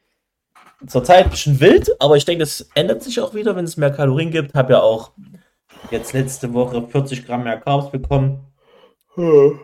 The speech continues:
Speaker 1: Äh, Gewicht hält sich stabil, ist zwar einmal ein bisschen hochgeschossen, direkt als ich die Erhöhung bekommen hab, auf achtundachtzig drei oder so. Äh, hat sich jetzt aber wieder abgesenkt, wieder auf die ursprünglichen Werte. Mal gucken.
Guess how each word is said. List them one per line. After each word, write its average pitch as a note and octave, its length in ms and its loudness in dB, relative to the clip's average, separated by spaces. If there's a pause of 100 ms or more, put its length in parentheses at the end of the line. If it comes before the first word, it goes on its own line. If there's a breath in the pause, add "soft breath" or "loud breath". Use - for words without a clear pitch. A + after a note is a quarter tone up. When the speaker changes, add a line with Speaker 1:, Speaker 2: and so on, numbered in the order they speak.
Speaker 1:
Äh, G#2+ 580 -2
Gewicht A#2 360 -8
hält A2+ 180 -4
sich G#2+ 140 -12
stabil, B2 400 -4
ist B2 120 -8
zwar G#2+ 240 -8
einmal B2+ 260 0
ein A#2 40 -6
bisschen C3 260 -6
hochgeschossen, C#3 680 -2
direkt B2+ 260 -6
als - 220 -2
ich - 80 -18
die C3+ 80 -4
Erhöhung C3+ 320 2
bekommen C3+ 360 -2
hab, C#3 280 0 (640)
auf A#2+ 400 0 (840)
achtundachtzig B2+ 880 -2
drei B2+ 300 0
oder G3+ 160 -2
so. A#3+ 320 -2 (320)
Äh, C#3 240 2
hat C3+ 220 -2
sich C3+ 100 -8
jetzt B2+ 180 -4
aber B2 160 2
wieder A2 160 0
abgesenkt, B2 580 -2
wieder A#2 200 -2
auf F#2+ 200 -4
die - 180 -14
ursprünglichen G#2+ 760 -10
Werte. G#2 220 -4
Mal F#2 160 -14
gucken. - 340 -14